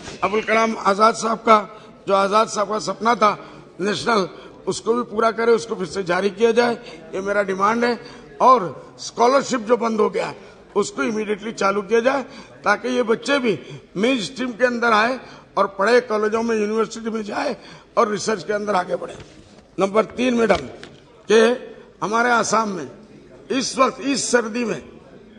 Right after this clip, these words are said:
यहाँ से बहुत ज़्यादा सर्दी है madam, हर तरफ इलेक्शन चल रहा है, उच्छेद उठा देते हैं लोगों को। जो पचास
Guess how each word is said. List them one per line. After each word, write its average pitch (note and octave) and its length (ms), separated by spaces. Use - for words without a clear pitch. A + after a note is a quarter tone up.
यहाँ G3 160
से G3 160
बहुत G#3 320
ज़्यादा A#3 280
सर्दी A3 280
है A3 80
madam, G3+ 280
हर A#3 140
तरफ B3 280
इलेक्शन A3 420
चल A3 200
रहा A3+ 120
है, A3 80
उच्छेद A#3 460
उठा A3+ 240
देते A#3 260
हैं A#3 60
लोगों G3+ 280
को। D#3+ 120
जो G#3 100
पचास A#3 400